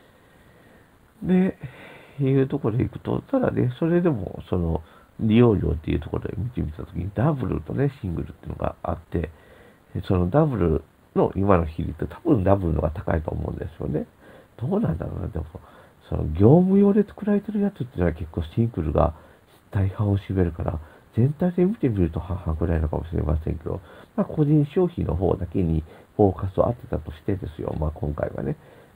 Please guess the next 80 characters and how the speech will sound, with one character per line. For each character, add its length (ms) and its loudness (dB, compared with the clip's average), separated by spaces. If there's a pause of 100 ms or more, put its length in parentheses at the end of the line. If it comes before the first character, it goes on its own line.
ち 60 -2
ょ 20 2
っ 40 2
と 80 -16
た 120 0
ら 100 4
れ 100 6
ば 120 2
に 80 0
な 80 0
っ 80 -6
ち 80 -8
ゃ 40 -2
い 40 -6
ま 140 -4
す 80 -10
け 80 -8
ど、 100 -6 (320)
と 120 -2
し 40 -12 (140)
て、 200 -4 (400)
え 420 -2 (240)
ー、 40 4
全 140 6
体 200 4
で 120 2
ね、 220 2
で 160 -2
す 80 -10
か 80 -4
ら 60 -4
ド 160 2
ラ 140 8
ッ 80 -6
グ 100 -4
ス 120 -12
ト 200 -2
ア 60 -6
と 100 -12
か、 280 -10 (420)
ス 60 0
ー 100 2
パ 200 -2
ー 40 -6
と 100 -18
か 140 -8
で 120 -8
ね、 140 -6 (200)
売 40 -6
っ 20 -4
て 240 -6
る 180 -4 (1200)
ト 120 0
イ 60 2
レ 80 2
ッ 60 0
ト 100 -6
ペ 220 -2
ー 140 -4
パ 80 -10
ー 100 -8
を 200 -6 (380)
全 200 -6
部 120 -6
で 160 -2 (140)
シ 60 -2
ン 120 0
グ 100 0
ル 200 2 (280)
オ 120 4
ン 140 2
リ 80 -2
ー 120 -6
に 100 -4
し 160 -12
ま 140 0
し 120 -10
ょ 40 -2
う 40 -6
っ 20 -8